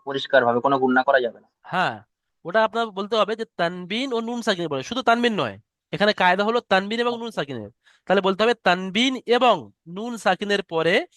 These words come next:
Speaker 2: এই ছয়টি অক্ষরের মধ্যে কোনো একটি অক্ষর আসলে তানবিন ও নুন সাকিনের আওয়াজকে বিনা গণ্যায় জাহির করে তাড়াতাড়ি পড়তে হবে, একে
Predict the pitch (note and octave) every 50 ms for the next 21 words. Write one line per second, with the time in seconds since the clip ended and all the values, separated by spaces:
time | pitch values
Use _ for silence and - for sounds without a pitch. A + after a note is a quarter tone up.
0 | _ _ _ - - D#3+ D#3+ - - F#3+ G3+ G#3+ - A3 G#3 G3 _ - - G3+
1 | G3 F#3+ F#3+ F#3 F3+ E3 D#3+ G3+ A3+ A3+ - G3 F#3+ F#3 F3 _ - G3 F3+ E3+
2 | - - E3+ D#3 D#3 D3+ - E3 F3 G#3+ D4+ C#4 _ - - - _ _ _ -
3 | F3 F3+ F#3+ G3 G3+ A#3 B3+ A#3+ A#3 A3 A3+ A#3 G#3 - G#3 F#3+ A3 A#3 A3+ G#3+
4 | - E3 E3+ F#3 G3 A3 A#3 - - - - D3+ A#2+ G2+ F2+ _ _ _ _ _
5 | _ _ _ _ _ _ D3 C#3+ E3+ F3+ F#3 F#3 E3+ F#3 F#3 F#3+ F#3+ G3 G#3+ A#3+
6 | D4 D#4+ _ _ _ _ - D#3 D3 C#3+ E3 E3+ F#3+ A3+ A3 G3+ - F#3+ F3+ F#3
7 | F3+ - F3 E3 E3 F#3 F3+ F3+ D#3 E3+ E3 - - E3+ E3+ F3 E3 - G#3+